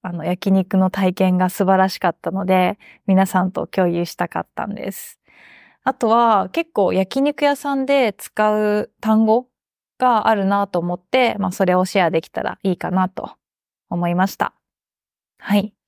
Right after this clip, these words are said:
先ほども話したように、まあ、焼肉は少し特別な時に誰かと、えー、行くと私は思っています。一人で食べるよりも、二人、三人、四人と、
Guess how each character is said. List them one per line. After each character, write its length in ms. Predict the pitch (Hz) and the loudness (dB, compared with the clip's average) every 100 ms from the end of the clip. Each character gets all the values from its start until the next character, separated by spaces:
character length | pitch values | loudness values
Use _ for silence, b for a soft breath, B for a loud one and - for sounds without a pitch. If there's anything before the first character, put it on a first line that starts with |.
| _ | _
先 260 | - 202 254 | -6 -2 0
ほ 100 | 277 | 2
ど 160 | 294 | 2
も 240 | 294 311 220 | 2 2 2
話 380 | - 208 240 - | 0 2 2 0
し 40 | |
た 120 | - | 0
よ 160 | 196 180 | 0 2
う 40 | |
に、 380 | 185 208 196 180 _ _ | 0 0 0 -4 _ _
ま 60 | - | -6
あ、 20 | |
焼 300 | 180 185 - | -4 -2 0
肉 260 | 254 262 277 | 0 0 0
は 140 | 269 | 0
少 260 | 262 - 320 | 0 -2 -4
し 340 | - 185 208 - | -2 -6 -8 -8
特 320 | 190 - 240 | -8 0 0
別 260 | 262 254 | 0 0
な 140 | 254 254 | 0 0
時 340 | 269 254 208 | -2 -4 -2
に 420 | 202 240 220 185 - 202 | 0 0 0 -4 -10 -2
誰 280 | 240 269 | 0 2
か 160 | 254 214 | 0 -2
と、 380 | - 320 302 202 _ _ _ _ | 0 2 4 2 _ _ _ _
え 60 | 180 | -4
ー、 340 | 170 165 160 - | -2 -2 -6 -8
行 140 | - 185 | -8 -4
く 240 | - - - | -4 -4 0
と 120 | 226 | 0
私 380 | - - 180 180 | 0 -4 -4 -4
は 140 | 170 | -2
思 160 | 175 175 | -2 -6
っ 40 | |
て 140 | - - | -8 -10
い 80 | |
ま 160 | - - | -10 -12
す。 280 | - - - b b b b b _ | -14 -16 -18 b b b b b _
一 220 | - 302 | -2 0
人 160 | 285 | 2
で 160 | 214 196 | 2 2
食 140 | 208 196 | 2 2
べ 140 | 208 | 2
る 60 | 196 | 2
よ 120 | 190 | 2
り 140 | 190 | 0
も、 340 | 214 294 269 196 | 0 0 0 -4
二 240 | - 214 | -2 0
人、 200 | 208 214 | 2 2
三 300 | 196 214 208 | 0 0 2
人、 180 | 208 208 | 2 2
四 120 | 185 | 2
人 240 | 196 208 196 | 2 2 -2
と、 400 | - 190 180 | -2 -2 0